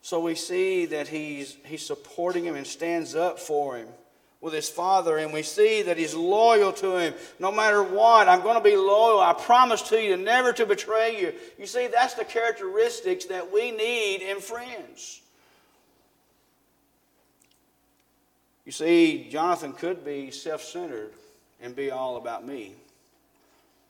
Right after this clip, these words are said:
and say, "Oh, I hope you do experience this and experience that because I wanna be king."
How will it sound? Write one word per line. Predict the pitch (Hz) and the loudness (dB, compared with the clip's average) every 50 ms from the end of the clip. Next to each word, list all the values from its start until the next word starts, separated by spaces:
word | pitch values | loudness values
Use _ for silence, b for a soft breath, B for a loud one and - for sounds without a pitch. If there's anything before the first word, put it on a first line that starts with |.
| _ _ _ _ _ _ _ _ _ _ | _ _ _ _ _ _ _ _ _ _
and | - 151 160 | -8 -6 -4
say, | 175 185 175 | 0 0 2
"Oh, | 165 165 175 196 220 226 214 190 165 | 4 6 8 10 10 10 10 10 8
I | 156 180 190 | 6 4 4
hope | 185 175 208 226 220 - - | 4 6 6 6 6 4 2
you | 185 185 175 | 0 2 4
do | 190 220 240 262 262 240 214 185 156 139 B B B B B B - | 6 6 6 8 8 8 8 6 6 2 B B B B B B -6
experience | - 170 170 - - - 196 208 214 208 190 175 - - - | -6 -6 -6 -6 -4 4 4 6 6 6 2 0 -2 -4 -4
this | 185 190 196 185 165 156 - - | -2 0 2 2 2 0 0 -6
and | 160 | -8
experience | 160 - - - 202 208 202 190 175 175 | -8 -10 -6 -4 -2 -2 0 -2 -4 -4
that | - 190 190 190 185 165 | -2 0 0 2 2 0
because | 165 - 180 170 170 170 | -2 2 2 2 4 4
I | 185 208 240 254 254 254 | 6 8 10 10 10 8
wanna | 240 220 220 220 208 185 | 6 4 2 2 2 2
be | 170 185 180 185 | 4 4 4 4
king." | 185 - - 208 202 185 175 156 143 131 | 2 -2 -6 -4 -4 -2 -4 -4 -4 -8